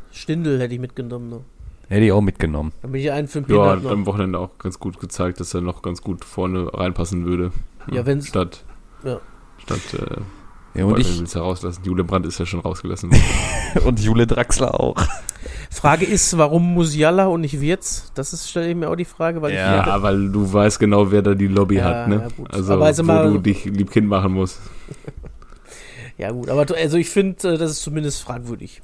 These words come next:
Speaker 1: Ich hätte Wirtz mitgenommen und nicht Musiala, aber gut. Vielleicht geht's auch darum, dem einfach mal die Chance aufzuzeigen, für Deutschland zu spielen, damit er sich auch irgendwie festspielt.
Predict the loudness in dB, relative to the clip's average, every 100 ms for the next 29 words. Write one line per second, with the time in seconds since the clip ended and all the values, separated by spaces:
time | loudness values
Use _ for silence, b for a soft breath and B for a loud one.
0 | -14 -6 -4 -4 -4 -6 -6 -8 -6 -6
1 | -8 -12 -10 -8 -8 -6 -6 -4 -6 -10
2 | -10 -10 -10 -16 -20 B B B 0 2
3 | 2 0 0 0 0 -2 -2 -2 0 -2
4 | -4 -4 -4 -4 -4 -6 -6 -6 -8 -10
5 | -6 -4 -4 -6 -8 -6 -6 -6 -8 -8
6 | -8 -6 -4 -4 -6 -8 -6 -4 -4 -2
7 | -2 -2 -6 -4 -4 -6